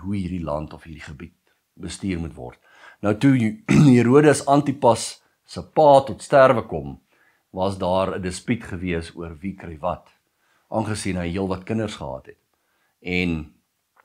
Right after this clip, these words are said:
wat daar gebeur het is, Herodes en sy broer, twee ander broers, eh, Herodes Antipas en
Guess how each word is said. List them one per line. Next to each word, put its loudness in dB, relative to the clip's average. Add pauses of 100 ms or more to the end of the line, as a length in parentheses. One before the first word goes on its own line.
(200)
wat 4
daar 6
gebeur 2
het -2
is, -8 (1400)
Herodes 2
en -6
sy -4
broer, 2 (120)
twee 0
ander 0
broers, -4 (480)
eh, -16
Herodes -2
Antipas -2
en -12